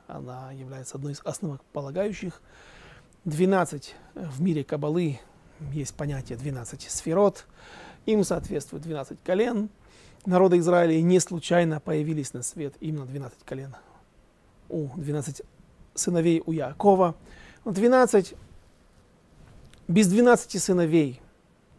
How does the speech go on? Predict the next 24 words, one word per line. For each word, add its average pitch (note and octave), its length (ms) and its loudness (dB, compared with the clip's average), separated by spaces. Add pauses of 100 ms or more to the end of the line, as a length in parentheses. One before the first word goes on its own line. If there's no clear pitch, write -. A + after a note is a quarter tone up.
(200)
не G#3 220 6
может A3+ 300 8
быть C#3+ 340 -4
народ D#3 260 -4
Израиля D3 400 -6
цельным, F#3+ 600 4 (460)
должны C#3 420 -8
всегда C#3+ 440 -6
находиться D3 560 -10
представители C#3 480 -10
всех - 320 -12
колен. F#3+ 420 0 (920)
Наша D3+ 300 -8
одна D3 360 -6
из C#3+ 80 -6
основных D#3+ 400 -4
тем, E3+ 280 0
которая D3 640 -2 (1160)
проходит, D#3+ 580 -4 (840)
э, E3 140 -6
через D#3+ 300 -2
все - 280 2
наши E3+ 360 0
лекции, D#3 800 -2